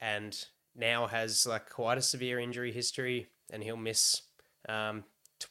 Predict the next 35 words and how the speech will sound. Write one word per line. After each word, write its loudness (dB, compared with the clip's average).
twelve 0
months. 0
Yeah, 8
it's 4
sad, 6
man. 2
Like, -2
it's 0
Keenan's, 6
Keenan's 4
game 6
overshadowed 4
Mike's 2
for -2
sure, 4
but -2
Mike 4
still 4
had 6
seven 6
of 4
eight 6
for 2
a 6
hundred 0
and 0
forty 0
maybe. 2
He 0
went 6
at, -2
like, 0
seventeen 2
per 2
catch, 4